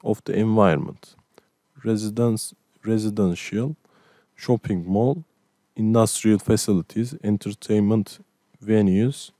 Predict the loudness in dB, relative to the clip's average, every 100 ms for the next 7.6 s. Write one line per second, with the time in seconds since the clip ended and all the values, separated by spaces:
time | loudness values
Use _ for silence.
0 | _ -10 -4 -2 -2 -4 -6 -6 -10 _
1 | -20 _ -2 2 6 6 4 _ _ _
2 | -16 -6 -2 0 0 -2 -2 -4 -4 -4
3 | 0 0 2 0 -2 -6 -4 -4 -4 -8
4 | -10 -20 _ _ _ _ _ _ _ _
5 | _ _ 0 4 4 4 2 2 2 0
6 | _ _ _ _ _ _ _ _ _ 0
7 | 0 2 -4 -4 -12 -12